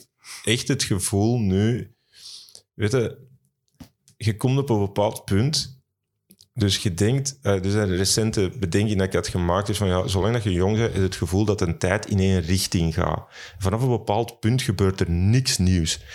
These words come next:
En dan voelt het alsof dat de tijd circulair is. En dan zit je zo in, in een wasmand, zo in, in een, zo was het,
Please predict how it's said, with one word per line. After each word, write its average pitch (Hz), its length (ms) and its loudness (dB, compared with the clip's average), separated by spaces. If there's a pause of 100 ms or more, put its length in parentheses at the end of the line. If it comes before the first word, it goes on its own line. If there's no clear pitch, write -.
(140)
En 101 120 0
dan 92 200 2
voelt 120 300 2
het 131 220 -2
alsof 101 260 2
dat 90 160 0
de 92 220 -4
tijd - 480 -2
circulair 85 800 2
is. 80 200 -2
En 101 100 0
dan 92 100 4
zit 95 160 0
je 92 80 0
zo 90 260 0 (300)
in, 101 300 0
in 104 140 2
een 90 300 2
wasmand, 117 640 0
zo 101 200 0
in, 101 280 -2
in 107 180 2
een, 95 240 0 (500)
zo 110 220 2
was 87 160 0
het, - 100 -12